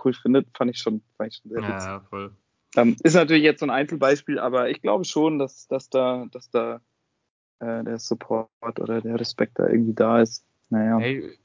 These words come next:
Speaker 2: ich muss da einmal kurz einhaken an der Stelle, weil Finch bringt mich auf einen guten Punkt, den ich gar nicht im Vorgespräch auf dem Schirm hatte, aber ich trotzdem einmal
Speaker 1: Ja.
Speaker 2: nachfragen möchte, ob du das vielleicht mitbekommen hast. Hast du dieses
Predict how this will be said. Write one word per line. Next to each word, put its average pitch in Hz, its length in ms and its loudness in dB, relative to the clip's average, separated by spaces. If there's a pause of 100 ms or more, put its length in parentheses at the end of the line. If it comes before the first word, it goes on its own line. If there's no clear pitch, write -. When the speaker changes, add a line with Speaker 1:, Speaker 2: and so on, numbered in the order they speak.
(140)
Speaker 2:
ich 117 140 -6
muss 156 160 -2
da 160 180 6
einmal 160 220 4
kurz 156 220 -4
einhaken 139 460 -2
an 127 80 -2
der 127 100 0
Stelle, 135 340 0
weil 120 160 4
Finch 160 500 -2
bringt 143 280 0
mich 135 240 -2
auf 117 160 -2
einen 120 340 2
guten 160 320 0
Punkt, 147 320 4
den 117 120 4
ich 117 180 -2
gar 123 120 4
nicht 127 160 2
im 120 60 -2
Vorgespräch 123 480 2
auf 113 80 0
dem 110 80 -2
Schirm 131 260 4
hatte, 110 220 4
aber 104 80 4
ich 101 120 -2
trotzdem - 280 -8
einmal 110 180 4
Speaker 1:
Ja. 127 100 10
Speaker 2:
nachfragen 117 260 0
möchte, 113 180 -6
ob 117 80 -6
du 120 80 0
das 110 120 0
vielleicht 110 200 2
mitbekommen 120 480 0
hast. 110 180 -2
Hast 139 160 -6
du 139 120 2
dieses 123 400 0